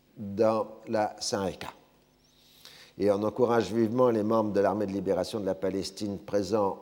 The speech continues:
en Syrie à adhérer à la nouvelle force.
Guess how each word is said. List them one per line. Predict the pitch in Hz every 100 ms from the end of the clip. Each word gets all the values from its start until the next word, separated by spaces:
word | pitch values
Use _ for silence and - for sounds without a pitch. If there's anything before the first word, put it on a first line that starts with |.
| - -
en | 107
Syrie | 101 98 80 104 131 -
à | 104 104
adhérer | 104 98 101 92 104 117 - - - _ _ _ _ _ _ _
à | - 113 101
la | 117 113
nouvelle | 113 104 95
force. | - 92 - - -